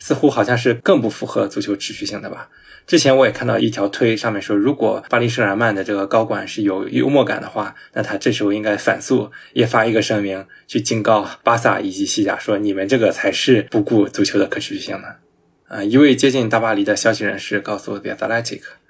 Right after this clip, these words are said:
说，他们认为巴塞罗那只是格雷泽家族的企业版本。格雷泽大家也都知道是自二零零五年以来拥有曼联的美国家族。尽管说巴萨是一个球员会员制的模式，但它实际上是受到了华尔街的影响。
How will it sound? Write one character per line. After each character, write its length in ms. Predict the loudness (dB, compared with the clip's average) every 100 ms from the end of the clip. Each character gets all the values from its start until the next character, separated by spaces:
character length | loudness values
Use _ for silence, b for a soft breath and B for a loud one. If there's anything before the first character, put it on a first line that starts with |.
| b
说， 140 | _ -4
他 140 | 0
们 120 | 4
认 140 | 4 4
为 120 | 2
巴 160 | 0 -2
塞 140 | -2
罗 60 | 0
那 160 | -2
只 160 | -4 -8
是 300 | -2 0 0
格 140 | 2
雷 140 | 6 6
泽 140 | 4
家 180 | 2 -2
族 140 | -4
的 180 | -2 -4
企 340 | -4 -4 -2 0
业 120 | 0
版 200 | -2 -8
本。 120 | -12 -16 -20 _ b b -2
格 100 | 0
雷 120 | 2
泽 180 | 0 0
大 180 | 0 0
家 60 |
也 100 | 0
都 100 | -4
知 140 | -4 -4
道 160 | -6
是 120 | -8 -12
自 180 | -8 -6
二 140 | -4
零 280 | -6 -8 -10
零 180 | -8 -6
五 60 | -4
年 180 | -6 -6
以 80 |
来 200 | -6 -4
拥 240 | -4 -4 -4
有 240 | -4 -6
曼 200 | -6 -8
联 200 | -8 -8
的 200 | -8 -8 -10
美 160 | -12
国 100 | -10
家 180 | -10 -10
族。 280 | -10 -14 -16 _ _ _ _ _ _ _ _
尽 240 | -4 0
管 200 | 2 0 -4
说 260 | -2 0
巴 160 | 0 0
萨 180 | 0 -2
是 140 | -4
一 80 | -4
个 100 | -4
球 220 | -4 -2
员 160 | -2 -2
会 180 | 0
员 220 | 0 -2 -6
制 240 | -6 -6
的 260 | -4 -6 -6
模 120 | -8
式， 300 | -8 -8 -8 B B
但 140 | -4
它 100 | -2
实 180 | -2 -2
际 20 |
上 120 | -2 -2
是 80 | -4
受 200 | -4 -2
到 140 | -2
了 100 | -4
华 200 | -8 -8
尔 100 | -6
街 100 | -6
的 80 | -10
影 160 | -12 -16
响。 160 | -18